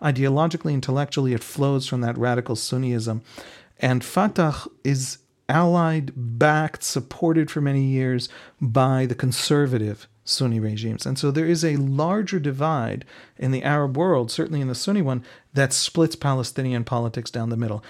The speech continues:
And that says to me that you're exactly right. If those major powerful axes of the Arab world step in, um, and what we've seen over the last two weeks is the Emiratis and the Saudis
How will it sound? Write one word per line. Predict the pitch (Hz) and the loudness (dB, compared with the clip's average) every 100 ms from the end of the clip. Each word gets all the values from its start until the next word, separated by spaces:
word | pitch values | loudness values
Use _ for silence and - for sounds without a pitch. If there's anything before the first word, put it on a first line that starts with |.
| - - _ | -20 -20 _
And | - 131 | -2 2
that | 180 185 | 2 2
says | - 170 160 | 2 2 2
to | - | 0
me | 143 175 156 | 4 4 4
that | 127 123 | 2 -2
you're | 139 131 127 | -4 0 2
exactly | 120 113 131 123 - | 2 0 0 0 -2
right. | 117 110 110 - - - _ - | -4 -6 -8 -16 -20 -20 _ 0
If | 165 185 - - | 2 2 -2 -10
those | 127 143 147 139 117 - | -2 0 2 0 -4 -4
major | 117 123 139 151 143 135 | -2 0 0 0 -2 -2
powerful | 127 - - 139 139 - 123 | -4 -8 -4 -2 -2 -2 -6
axes | 127 127 123 - 107 101 - - | -2 -4 -2 -4 -6 -8 -12 -4
of | 120 120 | -4 -2
the | 117 | -2
Arab | 117 113 113 | -2 -2 -2
world | 110 107 | -4 -4
step | - 123 110 110 | -6 -4 -4 -6
in, | 101 123 _ _ _ - - - _ | -8 -10 _ _ _ -20 -20 -20 _
um, | - 123 117 | -4 -2 0
and | 127 127 | -2 0
what | 135 | 0
we've | 139 127 | -2 -2
seen | - 202 214 | 0 2 4
over | 143 156 | 2 0
the | 143 | 0
last | 127 131 127 - - _ | 2 2 0 -4 -10 _
two | - 139 | -4 -2
weeks | 123 190 - - 117 | 0 -2 -4 -10 -8
is | 113 | -6
the | 120 | -4
Emiratis | 127 120 139 156 151 135 | -2 0 0 0 -2 -2
and | 127 | -4
the | |
Saudis | 110 143 151 143 117 | -4 -2 0 0 -2